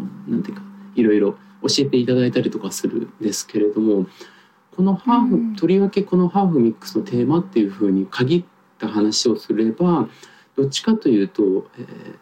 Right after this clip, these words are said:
Speaker 1: 何ですかね、本当に僕がインタビューしてつながってくださった方とか、それこそInstagramとかTwitterでフォローしてくださる方で、なんか日々、なんかいろんなことシェアされてたりとか、たまになんか僕が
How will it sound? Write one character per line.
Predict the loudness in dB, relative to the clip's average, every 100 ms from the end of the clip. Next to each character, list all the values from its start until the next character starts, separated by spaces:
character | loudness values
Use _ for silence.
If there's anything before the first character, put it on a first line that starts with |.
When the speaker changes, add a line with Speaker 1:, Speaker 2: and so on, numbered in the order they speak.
| -6
Speaker 1:
何 | -4
で | -4
す | -6
か | -8
ね、 | 0
本 | 2
当 | 4
に |
僕 | 2 2
が |
イ | 2
ン |
タ | 2
ビ | 0
ュ |
ー | -2
し | -6
て | _ -2
つ | 0 0
な |
が | 0
っ | -4
て | -4
く | -6
だ |
さ | -6
っ | -8
た | -10
方 | -10 -10
と | -10
か、 | -6 0 0
そ | 0
れ | 0
こ | 0
そ | 0
Instagram | 2 0 -2 0 0
と | 0
か | -4
Twitter | -2 -4 -2 -2 0
で | -2
フ | 0 0
ォ |
ロ | 0
ー |
し | -2
て | -4
く | -4
だ | -4
さ | -6
る | -8
方 | -8 -12 -6 -2
で、 | 0 0 0 -8 -20 _ _
な | -4
ん |
か | -2
日 | -2 0
々、 | 2 0 0 -6 _ _ _ _
な | -6
ん |
か | -2
い | 0
ろ | 2
ん |
な | 2
こ | 2
と | -2
シ | 0 0
ェ |
ア | 0
さ | -2
れ | -2
て | -4
た | -4
り | -4
と | -4 -6
か、 | 0 0 0 -6
た | -2
ま | 2
に | 2 2
な | 2
ん |
か | 0
僕 | 0 0
が | 2 0